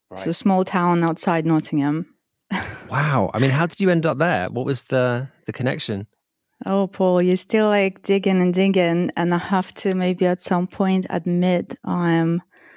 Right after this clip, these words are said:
Speaker 1: maybe a spy.
Speaker 2: <laughs>
Speaker 1: And I d-, I, I don't want to do that, so. <laughs>
Speaker 2: That wouldn't be very spyish behaviour to, uh, to let, to let the information out at such a early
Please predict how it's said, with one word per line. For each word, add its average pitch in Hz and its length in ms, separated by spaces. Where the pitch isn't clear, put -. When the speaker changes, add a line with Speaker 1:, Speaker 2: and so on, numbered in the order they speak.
Speaker 1:
maybe 180 380
a 170 60
spy. 175 760
Speaker 2:
<laughs> - 380
Speaker 1:
And 175 240
I 175 160
d-, 190 100
I, 202 240
I 202 180
don't 214 280
want 214 240
to 202 80
do 202 260
that, 165 320
so. 170 800
<laughs> - 960
Speaker 2:
That 127 180
wouldn't 123 440
be 104 240
very 98 300
spyish 95 600
behaviour 98 540
to, 101 240
uh, 101 140
to 135 100
let, 151 220
to 156 100
let 156 160
the 160 80
information 135 440
out 110 180
at 92 80
such 104 280
a 110 240
early 101 360